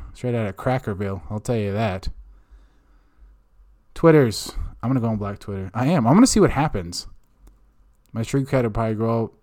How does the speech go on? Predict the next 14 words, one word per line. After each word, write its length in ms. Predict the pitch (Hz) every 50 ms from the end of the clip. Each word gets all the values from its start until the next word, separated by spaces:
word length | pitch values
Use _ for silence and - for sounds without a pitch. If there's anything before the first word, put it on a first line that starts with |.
| _ _ _ _ _ _
a 120 | - 117 113
ton 240 | - 147 151 147
after 220 | 120 107 92 98 95
that. 240 | 92 90 87 87 - - _ _ _ _ _ _ _ _ _ _ _ _ _ - 127
I 40 |
have 140 | 143 165 160
tons 240 | - - 196 214 175
of 80 | 120 -
street 220 | - 120 107 -
cred. 320 | - - 101 95 92 92 - - _ _ _ _ _ _ _ _ _ _ _ _ - _
They'll 100 | - 120
call 160 | - - 139 123
me 120 | 120 113
Mayo. 540 | 107 104 107 107 110 107 101 85 87 87